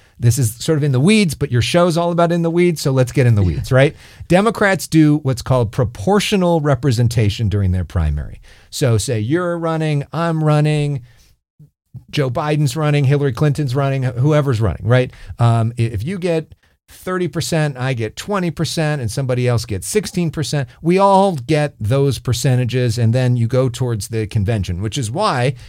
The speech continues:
Speaker 1: the Democrats could potentially have a contested convention if nobody gets to fifty percent, if
Speaker 2: Yep.
Speaker 1: everybody breaks it up.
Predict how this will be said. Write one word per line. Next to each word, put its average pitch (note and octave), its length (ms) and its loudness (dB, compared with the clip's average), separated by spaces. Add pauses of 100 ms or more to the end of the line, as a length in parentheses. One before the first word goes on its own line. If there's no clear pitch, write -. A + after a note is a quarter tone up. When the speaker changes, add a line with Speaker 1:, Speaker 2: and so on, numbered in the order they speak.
(120)
Speaker 1:
the B2 80 -2
Democrats D3 760 -2
could G#3+ 400 2
potentially C#3+ 680 0
have C3 220 0
a B2 60 0
contested A#2 640 0
convention D#3+ 500 -2
if B2 120 -2
nobody B2 320 0
gets G#2+ 220 -4
to G#2 80 -6
fifty G#2+ 260 -4
percent, E2+ 360 -4
if - 60 -10
Speaker 2:
Yep. A2+ 80 -2
Speaker 1:
everybody A2+ 400 -2
breaks E2+ 280 -6
it B1 60 -12
up. A#1 120 -14